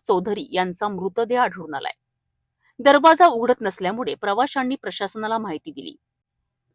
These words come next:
दरवाजा उघडल्यानंतर रमेश चौधरी हे आत अचेत अवस्थेत दिसले आणि लगेच रेल्वे पोलीस घटनास्थळी दाखल झालेत. जीआरपीने मृतदेह तातडीने जिल्हा सामान्य रुग्णालय अकोला येथे हलवलाय आणि डॉक्टरांनी त्यांना मृत घोषित केलंय.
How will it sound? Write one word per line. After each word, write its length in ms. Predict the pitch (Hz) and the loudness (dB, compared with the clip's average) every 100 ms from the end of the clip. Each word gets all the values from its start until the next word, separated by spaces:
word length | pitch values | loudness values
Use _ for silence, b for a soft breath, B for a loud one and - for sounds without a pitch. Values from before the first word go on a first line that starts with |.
| _ _ | _ _
दरवाजा 480 | 254 277 277 311 370 | 4 6 6 6 6
उघडल्यानंतर 680 | 247 185 180 180 247 247 - - | 4 0 0 0 -2 -4 -8 -2
रमेश 340 | 226 226 330 - | -2 0 -4 -2
चौधरी 340 | 220 170 233 | -4 -2 -6
हे 180 | 262 269 | -4 -4
आत 240 | - 160 170 _ _ b - | 2 2 2 _ _ b 0
अचेत 360 | 220 - 262 | 0 0 -4
अवस्थेत 400 | - 185 196 - | -2 -4 -4 -6
दिसले 340 | 190 156 - 147 | -6 -8 -10 -8
आणि 300 | - 175 175 | -6 -4 -4
लगेच 260 | 185 175 - - - | -4 -4 -8 -16 0
रेल्वे 260 | 226 226 311 - | 2 2 -4 -6
पोलीस 220 | 220 226 - | -8 -8 -8
घटनास्थळी 560 | 190 - 220 - 220 | -8 -4 -6 -4 -6
दाखल 360 | 233 160 - 165 156 | -2 -4 -4 -8 -8
झालेत. 200 | 139 - _ _ _ _ _ b b 226 | -10 -12 _ _ _ _ _ b b -4
जीआरपीने 500 | 277 285 320 330 311 | 4 6 6 2 0
मृतदेह 500 | 285 214 226 220 247 | 0 0 0 0 -2
तातडीने 600 | 254 190 160 185 185 208 | 0 -2 -2 -6 -6 -8
जिल्हा 360 | 196 202 202 254 | -6 -6 -4 -2
सामान्य 400 | 269 233 233 226 | -2 -4 -4 -6
रुग्णालय 400 | 165 160 156 202 | -6 -6 -6 -4
अकोला 440 | 202 - 208 240 | -6 -4 -4 -2
येथे 180 | 240 269 | -4 -8
हलवलाय 380 | 202 147 147 - _ _ _ | -8 -10 -10 -16 _ _ _
आणि 220 | 180 185 | -4 -4
डॉक्टरांनी 600 | 185 165 - 208 233 156 156 | -4 -6 -4 -6 -6 -8 -8
त्यांना 300 | 185 170 180 | -8 -6 -6
मृत 340 | 196 185 180 202 | -6 -8 -6 -8
घोषित 320 | 190 - 165 - | -10 -14 -18 -18
केलंय. 180 | - | -20